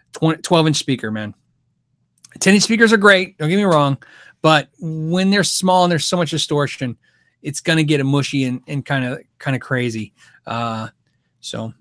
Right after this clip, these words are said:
I really like, if you want a suggestion that's kinda cool, I kinda really like the, the, uh, Roland Cubes. They take a lot of, it's a lot of abuse. Something like that for sure. I'd say the Katana, of course.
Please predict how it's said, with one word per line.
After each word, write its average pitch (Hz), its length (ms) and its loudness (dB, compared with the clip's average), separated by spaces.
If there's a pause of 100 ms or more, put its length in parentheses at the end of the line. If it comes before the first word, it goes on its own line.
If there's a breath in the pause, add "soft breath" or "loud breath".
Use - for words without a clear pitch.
(160)
I 202 80 6
really 294 240 6
like, 247 380 4
if 208 140 -6
you 233 100 -2
want 233 220 0
a - 20 -6
suggestion 214 560 -4
that's 180 200 -6
kinda 185 220 -4
cool, 202 420 0
I 170 140 -2
kinda 185 280 -2
really 175 200 0
like 170 240 0
the, 156 280 -2 (640)
the, 135 300 -2
uh, 127 280 -2
Roland 143 460 2
Cubes. 190 580 2 (180)
They 147 120 -2
take 156 200 -4
a 143 40 -4
lot 147 180 0
of, 135 300 -4
it's 156 220 -12
a - 120 -14
lot 147 180 2
of 139 80 0
abuse. 117 520 -6 (760 soft breath)
Something 151 340 -2
like 143 180 0
that 147 260 -2
for 147 100 -2
sure. 165 420 2 (1300)
I'd 240 120 2
say 262 140 6
the 269 100 2
Katana, 202 760 4
of 170 180 -6
course. 160 580 0